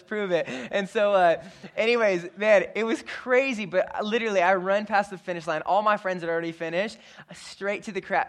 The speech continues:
trash can and threw up, okay? I was like, and I sat down for thirty minutes regretting everything. And I remember asking one question, "Why didn't I prepare better?" Like, just say really simply, like, "Man, I could have avoided so much hurt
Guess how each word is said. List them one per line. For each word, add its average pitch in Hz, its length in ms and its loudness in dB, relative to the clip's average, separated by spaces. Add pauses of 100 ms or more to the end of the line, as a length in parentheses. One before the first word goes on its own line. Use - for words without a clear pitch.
(140)
trash 175 260 0
can 156 220 -6
and 147 180 -10
threw 165 200 -2
up, 127 200 -2
okay? 175 340 2 (160)
I 190 140 6
was 208 120 2
like, 202 220 2
and 185 100 4
I 175 80 2
sat 190 320 2
down 196 180 6
for 202 120 -6
thirty 226 340 0
minutes 180 300 0
regretting 170 500 -2
everything. 156 480 -2
And 160 100 0
I 175 40 2
remember 247 280 2
asking 202 400 2
one 196 180 -2
question, 160 520 -2 (480)
"Why 220 960 -2 (160)
didn't 202 420 -6
I 151 160 0
prepare 151 500 -6
better?" 117 360 -6
Like, 214 180 4
just 233 180 -6
say 269 100 -6
really 226 460 -4
simply, 233 420 -6
like, 185 220 4 (220)
"Man, 226 160 -2
I 233 120 2
could 262 160 -2
have 247 100 2
avoided 196 640 -4
so 240 400 -4
much 214 260 -2
hurt 196 380 -4